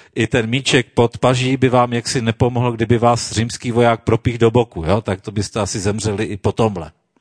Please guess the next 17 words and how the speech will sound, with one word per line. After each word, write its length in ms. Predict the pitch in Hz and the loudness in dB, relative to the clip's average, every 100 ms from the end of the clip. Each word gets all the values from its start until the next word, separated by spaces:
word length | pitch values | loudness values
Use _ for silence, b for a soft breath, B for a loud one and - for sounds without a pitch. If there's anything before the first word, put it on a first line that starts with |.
| b b b b b b b b b b b | b b b b b b b b b b b
Ježíš 440 | 107 131 139 147 | 0 0 0 -4
byl 260 | 131 113 110 | -2 -2 0
opravdu 560 | 127 123 127 127 127 127 | 0 0 0 -2 -2 0
mrtvý. 580 | 123 123 110 95 76 82 _ _ _ _ _ _ _ _ _ _ _ | 0 0 -2 -6 -6 -16 _ _ _ _ _ _ _ _ _ _ _
To 80 | 123 | -4
je 100 | 113 | -4
neodiskutovatelný 1300 | 113 123 135 123 113 - 110 101 98 - 98 95 90 | -4 -4 -4 -4 -6 -8 -6 -4 -6 -8 -10 -10 -10
fakt. 380 | - 87 - _ _ _ _ _ _ _ _ _ _ _ | -8 -8 -10 _ _ _ _ _ _ _ _ _ _ _
Zemřel. 520 | 110 98 90 82 82 _ _ _ _ _ _ _ _ _ _ _ _ _ _ - | -6 -4 -4 -6 -10 _ _ _ _ _ _ _ _ _ _ _ _ _ _ -16
A 80 | 98 | -10
zemřel 400 | 104 104 107 98 | -8 -6 -4 -2
za 200 | 104 107 | -2 0
nás, 260 | 110 110 | -2 -4
za 200 | 101 90 | -8 -12
každého 680 | - 110 113 113 117 110 113 | -4 -2 -2 -4 -8 -8 -10
člověka 560 | - 107 95 98 - | -8 -8 -6 -8 -10
jednotlivě. 680 | 90 90 90 - 90 90 101 | -10 -10 -12 -16 -20 -18 -20